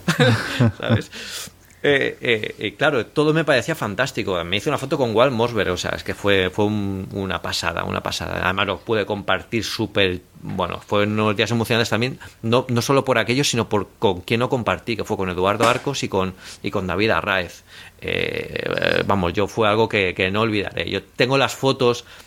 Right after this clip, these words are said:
de todos esos días por ahí y,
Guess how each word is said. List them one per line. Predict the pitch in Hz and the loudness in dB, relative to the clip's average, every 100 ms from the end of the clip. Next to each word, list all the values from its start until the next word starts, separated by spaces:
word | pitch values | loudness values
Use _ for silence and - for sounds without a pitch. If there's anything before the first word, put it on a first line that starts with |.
| - 120 | -12 -2
de | 110 | 2
todos | 104 127 120 | 4 4 2
esos | 113 107 95 | 0 -4 -2
días | 110 104 - | 0 0 0
por | 104 | -2
ahí | 92 104 117 - | 0 0 -2 -4
y, | 110 92 87 87 | -4 -4 -4 -6